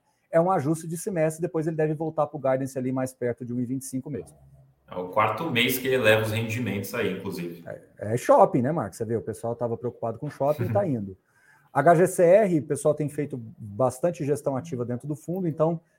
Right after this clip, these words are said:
Speaker 1: destravando o rendimento. E ele é um dos fundos que tá se beneficiando marginalmente aí com relação ao C D I, que ele também tem uma posição em C D I.
Speaker 2: E também é o quarto,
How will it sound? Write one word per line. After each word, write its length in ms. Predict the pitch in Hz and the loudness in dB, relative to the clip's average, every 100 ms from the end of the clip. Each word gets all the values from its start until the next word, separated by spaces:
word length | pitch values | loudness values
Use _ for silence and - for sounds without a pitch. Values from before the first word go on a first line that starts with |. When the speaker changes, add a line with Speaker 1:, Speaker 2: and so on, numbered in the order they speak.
| _ | _
Speaker 1:
destravando 540 | 123 123 156 127 143 | -8 2 4 4 4
o 40 | 139 | 2
rendimento. 380 | 147 135 185 190 _ _ | 0 2 2 0 _ _
E 160 | 185 220 | 4 8
ele 300 | 240 285 214 | 8 8 4
é 80 | |
um 100 | 180 | 4
dos 220 | 180 175 - | 0 -2 -2
fundos 240 | 175 196 | -6 -6
que 100 | - | -2
tá 120 | 185 | -2
se 120 | 180 | -2
beneficiando 760 | 165 180 180 - 160 156 170 180 | -4 -4 -4 -4 -2 0 2 0
marginalmente 720 | 160 156 156 160 139 156 151 | 2 0 0 0 -2 -4 -4
aí 100 | 143 | -4
com 160 | - 151 | -4 -4
relação 520 | 143 131 - 156 - | -2 -2 -2 -4 -4
ao 340 | 147 147 170 196 | 2 6 8 6
C 280 | 196 - 160 | -2 -2 0
D 120 | 185 | 0
I, 220 | 139 156 | -2 -4
que 140 | 156 | -4
ele 100 | 139 | -6
também 260 | 131 123 131 | -4 -4 -4
tem 160 | 135 131 | -4 -4
uma 140 | 135 | -4
posição 480 | 135 127 123 123 123 | -4 -6 -6 -6 -6
em 60 | |
C 160 | 135 139 | -6 -4
D 100 | 160 | -4
I. 160 | 123 107 _ _ _ _ _ _ _ _ _ - _ - | -4 -8 _ _ _ _ _ _ _ _ _ -20 _ -10
Speaker 2:
E 60 | |
também 240 | 101 104 110 | 0 4 4
é 40 | |
o 80 | 113 | 6
quarto, 360 | 110 110 - | 8 8 6